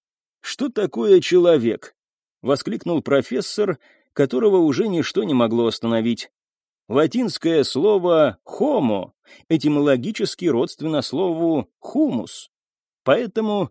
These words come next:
именно гумус спасает нас, homo сапиенсов".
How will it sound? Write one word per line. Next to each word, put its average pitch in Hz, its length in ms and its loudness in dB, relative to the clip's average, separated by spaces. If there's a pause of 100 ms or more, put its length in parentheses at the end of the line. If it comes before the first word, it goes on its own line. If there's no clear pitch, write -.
именно 175 560 -2
гумус 202 680 -2
спасает 170 680 -4
нас, 107 360 -8 (240)
homo 123 400 2
сапиенсов". 107 840 -6